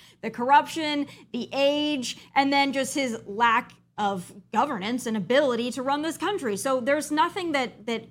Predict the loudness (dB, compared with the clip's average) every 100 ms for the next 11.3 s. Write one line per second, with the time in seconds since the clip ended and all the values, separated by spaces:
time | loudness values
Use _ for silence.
0 | -10 -8 -4 -4 -4 -2 -4 -4 -4 -2
1 | -2 -2 -4 -12 -16 _ _ -6 -4 -2
2 | 0 0 2 -2 0 -2 -2 -4 -6 -10
3 | -12 -14 -16 _ _ -4 -2 0 0 0
4 | 0 2 2 0 -2 -2 -6 -8 0 0
5 | 4 2 2 0 0 0 -2 -2 2 2
6 | 2 -4 -6 -2 -2 -2 -4 -4 -4 -4
7 | 0 0 0 -2 -6 -6 -10 _ 0 4
8 | 4 0 0 2 4 2 -2 -2 0 0
9 | -2 -2 -4 -4 -4 2 4 4 0 -2
10 | -2 -4 -2 -4 -4 -2 0 0 -4 -4
11 | 0 0 -2